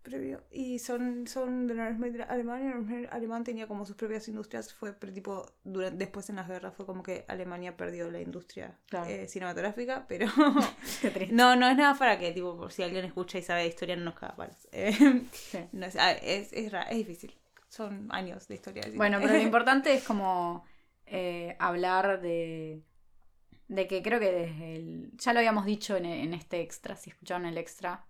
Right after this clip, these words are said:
Speaker 2: el cine de terror nace, ¿no? Siendo queer.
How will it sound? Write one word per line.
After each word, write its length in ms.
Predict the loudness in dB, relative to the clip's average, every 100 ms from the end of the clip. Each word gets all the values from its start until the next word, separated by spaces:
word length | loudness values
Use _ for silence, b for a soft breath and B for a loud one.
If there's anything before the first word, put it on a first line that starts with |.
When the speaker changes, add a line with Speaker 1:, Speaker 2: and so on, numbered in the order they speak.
| _
Speaker 2:
el 160 | -16
cine 460 | -12 -10 -8 -8 -10
de 160 | -8 -6
terror 460 | -6 -4 -2 -2 -6 b b b b
nace, 440 | 2 2 2 -6
¿no? 280 | -6 -6 -10
Siendo 420 | -14 -14 -10 -10 -8
queer. 340 | -6 -4 -6